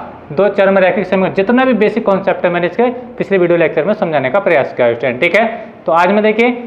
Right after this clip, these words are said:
कि प्रश्नावली को लगाऊंगा और हम बारी बारी से सवालों को सॉल्व करेंगे, ठीक है। एक बार मैं फिर से बताता चलूँ वीडियो शुरू करने से पहले स्टूडेंट,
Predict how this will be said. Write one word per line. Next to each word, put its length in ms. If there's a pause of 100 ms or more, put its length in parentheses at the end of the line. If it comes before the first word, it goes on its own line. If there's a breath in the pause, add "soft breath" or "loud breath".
(140)
कि 100
प्रश्नावली 480
को 80
लगाऊंगा 340
और 140
हम 220
बारी 180
बारी 140
से 80
सवालों 260
को 100
सॉल्व 240
करेंगे, 300 (240)
ठीक 140
है। 400
एक 100
बार 140
मैं 160
फिर 140
से 100
बताता 340
चलूँ 200
वीडियो 260
शुरू 200
करने 260
से 100
पहले 260
स्टूडेंट, 320